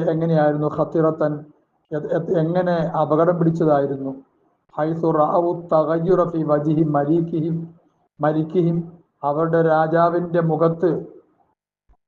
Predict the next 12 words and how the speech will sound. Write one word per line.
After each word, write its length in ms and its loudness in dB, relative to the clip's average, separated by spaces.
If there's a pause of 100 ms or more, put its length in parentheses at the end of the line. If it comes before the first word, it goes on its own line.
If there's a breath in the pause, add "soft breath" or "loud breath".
(120)
നീരസത്തിൻ്റെ 840 2
വ്യതിയാനം 680 2 (420)
അവർ 160 -2
കണ്ട 360 0
അവസരത്തിൽ 600 0 (640)
അവരുടെ 400 2 (140)
എത്രയും 400 2
അപകടം 400 2
പിടിച്ചതായിരുന്നു 600 2
ആ 100 4
കാലഘട്ടം. 640 0 (720)
ആരാണ് 480 6